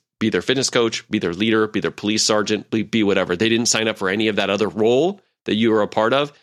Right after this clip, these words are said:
So when you come there, it's an entirely different role. All right. Number two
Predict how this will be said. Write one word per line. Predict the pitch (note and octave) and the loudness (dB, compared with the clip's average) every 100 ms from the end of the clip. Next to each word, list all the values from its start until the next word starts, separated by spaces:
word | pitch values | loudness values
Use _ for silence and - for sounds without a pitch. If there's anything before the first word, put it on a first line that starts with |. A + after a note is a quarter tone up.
| _ | _
So | A2 | -4
when | G#2+ | -4
you | |
come | F2+ A#2 B2+ | -2 -2 0
there, | C3+ C#3+ - | 0 -2 -8
it's | G2+ G#2+ | -8 -4
an | |
entirely | F#2+ - F#2 G#2 G2 G2+ | -4 -4 -4 -2 0 -2
different | F#2 E2+ - | -2 -4 -4
role. | E2 C#2+ - - | -4 -4 -10 -6
All | E2 | -2
right. | A#2 - _ _ _ _ - _ _ _ - | -2 -2 _ _ _ _ -20 _ _ _ -4
Number | A#2+ C#3 | 0 0
two | - F3+ C3+ | 2 0 0